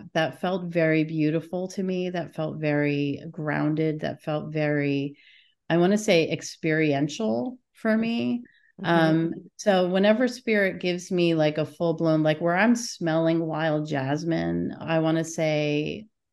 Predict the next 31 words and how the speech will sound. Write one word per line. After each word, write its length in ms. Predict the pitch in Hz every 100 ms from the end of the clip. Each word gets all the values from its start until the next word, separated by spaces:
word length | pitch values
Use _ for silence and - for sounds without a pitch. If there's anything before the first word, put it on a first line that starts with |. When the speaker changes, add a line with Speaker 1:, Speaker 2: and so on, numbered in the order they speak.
| _ _ -
Speaker 1:
it's 360 | 156 156 -
just, 420 | - 156 151 156 -
they're 360 | 156 170 180
really 440 | 165 170 175 170 165
wanting 600 | 160 156 151 151 156 156 -
to 580 | 165 151 147 143 143 147 - _ _ _ _ -
bring 340 | 180 165 160 151
some 260 | - 147
peace 380 | 147 156 151 -
to 140 | - 151
you 340 | 151 147 160
and 120 | 156
letting 280 | 147 143 143
you 120 | 143
know 240 | 139 139 139
that 160 | 139
it, 160 | 143 -
it's 160 | 170 175
gonna 220 | 190 185
be 200 | 170 170
okay. 680 | 165 165 - 170 175 - 175 _ _ _ _
It's 100 | -
gonna 180 | - 170
be 140 | -
Speaker 2:
That's 240 | 185 - - -
Speaker 1:
okay. 160 | - _ _ -
Speaker 2:
all 320 | 160 156 165
I 120 | 185 202
need 220 | 196 202
to 120 | -
know. 400 | 196 - - -